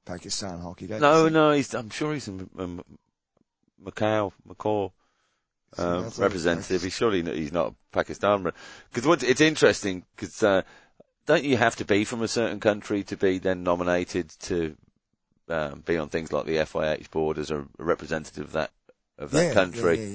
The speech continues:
Speaker 1: yeah, yeah.
Speaker 2: Um, certainly it needs to be a citizen of that country. But then I, I read a lot about Tayyab to say he's, uh, Paki-, Pakistan and from, from Pakistan.
Speaker 1: No, no, no,
Speaker 2: Uh,
Speaker 1: I don't
Speaker 2: but you
Speaker 1: think you
Speaker 2: can't
Speaker 1: do have to be a citizen.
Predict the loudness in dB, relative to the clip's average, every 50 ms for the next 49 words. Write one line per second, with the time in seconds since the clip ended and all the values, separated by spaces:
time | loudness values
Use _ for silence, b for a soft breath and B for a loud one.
0 | -10 -12 -12 -14 _ _ _ _ _ _ _ _ -4 0 2 4 6 6 6 6
1 | 6 6 4 4 2 0 -4 -12 _ _ _ _ _ _ _ _ _ _ _ 4
2 | 4 4 6 6 0 -2 -4 _ -18 -20 -20 _ -4 -2 -2 -2 0 0 0 0
3 | 0 2 2 0 0 0 -6 -6 -6 -6 -8 -14 -10 -10 -4 -2 -2 -2 -2 -4
4 | _ _ -6 -6 -4 -2 -2 2 4 6 6 6 6 4 B B B B B B
5 | 6 8 8 8 8 8 6 6 6 6 6 4 4 4 4 6 6 6 4 2
6 | 0 0 2 4 4 4 2 0 -4 -10 -16 _ -6 -4 -2 0 -2 -2 -4 -6
7 | -10 -2 2 2 2 2 0 -10 -12 -14 0 0 0 0 0 -4 -2 2 4 4
8 | 6 4 4 2 -4 -8 -10 -12 -12 -12 -12 -14 -8 -2 -2 -2 -2 -2 -4 -2
9 | 2 2 2 0 -2 -6 -2 0 0 0 2 2 0 0 2 4 6 6 6 6
10 | 6 4 0 0 4 4 4 6 6 6 6 6 6 2 0 0 -2 -4 -8 -10
11 | -8 -6 -6 -4 -4 -4 -4 -6 -8 -8 -10 -10 -12 -18